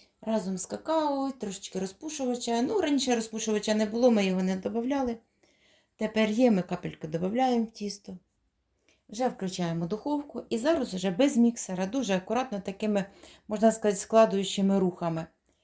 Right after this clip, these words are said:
Перемішуємо, знизу все зачерпнемо акуратненько. Бачите? Щоб не нарушити оцю таку пористу структуру, щоб у нас пишний получився рулетик.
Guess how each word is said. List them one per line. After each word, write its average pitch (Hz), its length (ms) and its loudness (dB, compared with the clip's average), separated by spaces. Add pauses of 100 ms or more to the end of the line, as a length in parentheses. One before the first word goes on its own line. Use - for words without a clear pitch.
(360)
Перемішуємо, 226 800 2 (600)
знизу 202 380 -2
все 190 240 -6
зачерпнемо 185 800 -4
акуратненько. 175 720 -10 (2500)
Бачите? 247 420 -16 (720)
Щоб 254 160 -6
не 262 100 6
нарушити 262 480 2
оцю 190 180 -2
таку 185 380 -8
пористу 180 440 0
структуру, 190 520 -6
щоб 170 200 -8
у 160 40 -8
нас 160 120 -6
пишний 170 400 -6
получився - 600 -10
рулетик. 156 440 -12